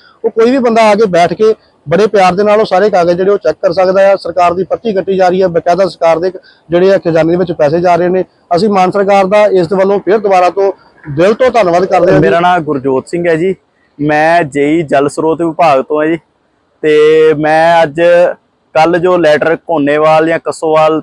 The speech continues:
Speaker 2: ਪਿੰਡ ਦੇ ਲੋਕਾਂ ਨੇ ਮਾਈਨਿੰਗ ਦੇ ਸੰਬੰਧੀ ਲਿਖੀ ਆ, ਉਹਨਾਂ ਨੂੰ ਮੈਂ ਇਹ ਰਿਪਲਾਈ ਦੇ ਰਿਹਾ, ਉਹਨਾਂ ਦੇ ਸੰਬੰਧ ਵਿੱਚ ਹੀ ਮੈਂ ਗੱਲ ਕਰ ਰਿਹਾ ਕਿ ਇਹ ਜੋ ਮਾਈਨਿੰਗ ਸਾਈਟ ਜੋ ਚੱਲ ਰਹੀ ਹੈ, ਡੀਸਿਲਟਿੰਗ ਸਾਈਟ ਹੈ ਇਹ, ਤੇ ਇਹ ਬਿਲਕੁਲ ਹੀ ਲੀਗਲ ਹੈ ਜੀ।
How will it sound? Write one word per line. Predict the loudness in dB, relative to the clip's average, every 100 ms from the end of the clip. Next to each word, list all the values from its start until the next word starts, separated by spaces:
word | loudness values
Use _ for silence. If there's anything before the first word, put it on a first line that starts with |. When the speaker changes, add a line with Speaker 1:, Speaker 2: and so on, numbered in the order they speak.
| -4
Speaker 2:
ਪਿੰਡ | -6 -4
ਦੇ | -2
ਲੋਕਾਂ | -2 -4 -4 -2
ਨੇ | -2 -4 -8 _ _ _ -4
ਮਾਈਨਿੰਗ | -2 0 -2 -2
ਦੇ | -4
ਸੰਬੰਧੀ | -4 -6 -4 -4
ਲਿਖੀ | -2 -4 -2
ਆ, | 0 0 -4 _ _ _
ਉਹਨਾਂ | -6 -2 -2
ਨੂੰ | -2 0
ਮੈਂ | 2 2
ਇਹ | 0 -2
ਰਿਪਲਾਈ | -2 0 0 0 -2 -2
ਦੇ | -2 0
ਰਿਹਾ, | 0
ਉਹਨਾਂ | 0 0 0
ਦੇ | -2
ਸੰਬੰਧ | -4 -4 -4
ਵਿੱਚ | -6 -6
ਹੀ | -6
ਮੈਂ | -6
ਗੱਲ | -2 -2
ਕਰ | -2 -2
ਰਿਹਾ | 0 -2 -4 _ _ _ -6
ਕਿ | -4
ਇਹ | 0 0 2 2
ਜੋ | 2 0 0
ਮਾਈਨਿੰਗ | 0 0 -2 -4 -6
ਸਾਈਟ | -6 -2 -2 -2
ਜੋ | -4
ਚੱਲ | -2 -2 0
ਰਹੀ | -2 0
ਹੈ, | 0 0 -4 -6
ਡੀਸਿਲਟਿੰਗ | -6 -4 -4 -6
ਸਾਈਟ | -4 -4 -2 -2
ਹੈ |
ਇਹ, | -2 -2 -6 _ _ _ -6
ਤੇ | -4
ਇਹ | 0 2 0
ਬਿਲਕੁਲ | 0 -2 -2 -2 0
ਹੀ | 0 0 -2 -4 -8 _ _ -4
ਲੀਗਲ | -2 2 2
ਹੈ | 2
ਜੀ। | 0 -4